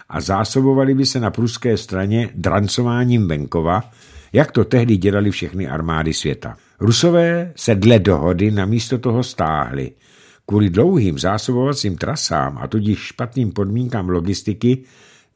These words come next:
zpět zpátky do Polska. A tak východní Prusko i přes porážku Lévalta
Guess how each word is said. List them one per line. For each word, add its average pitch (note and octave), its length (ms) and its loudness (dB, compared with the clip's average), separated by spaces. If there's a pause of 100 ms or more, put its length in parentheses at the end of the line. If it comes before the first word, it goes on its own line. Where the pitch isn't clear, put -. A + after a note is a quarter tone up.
(140)
zpět - 420 0
zpátky G2+ 480 -2
do G#2+ 100 2
Polska. - 600 -6 (680)
A F#2 80 -2
tak - 200 0
východní D3+ 460 4
Prusko A2 720 -4 (360)
i A2+ 80 -2
přes - 340 0
porážku A2+ 760 -2 (300)
Lévalta G#2 840 2